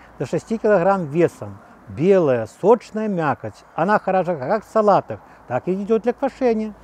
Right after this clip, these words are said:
То есть, собра-, посеяв Славу, вы уже можете в октябре иметь квашеную капусту высокого качества,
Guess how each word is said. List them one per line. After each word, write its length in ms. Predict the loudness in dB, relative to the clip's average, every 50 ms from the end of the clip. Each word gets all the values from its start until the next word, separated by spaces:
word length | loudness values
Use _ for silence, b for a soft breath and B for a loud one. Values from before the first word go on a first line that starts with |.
| B B B B 0
То 80 | 0 0
есть, 160 | 0 0 -6 -10
собра-, 320 | -4 -2 -2 0 0 -2 -2
посеяв 520 | -2 -4 -6 -6 -4 0 2 2 2 2
Славу, 540 | 0 -6 -4 -2 0 2 2 2 0 -4 -10 B B B B
вы 100 | B 0
уже 140 | 2 2 2
можете 320 | 2 2 0 0 0 0 -2
в 20 |
октябре 540 | -2 -2 -2 -6 -6 -4 -4 -4 -4 -4 -4
иметь 320 | -6 -6 -4 -4 -4 -6 -8
квашеную 460 | -8 -6 -6 -6 -6 -6 -8 -8 -6
капусту 580 | -6 -6 -6 -6 -6 -8 -8 _ _ -14 -14 -14 b b b b
высокого 480 | -8 -4 0 0 0 0 0 -2 -4
качества, 720 | -2 0 0 0 0 0 -2 -16 -20 -20 _ -18 -18 -18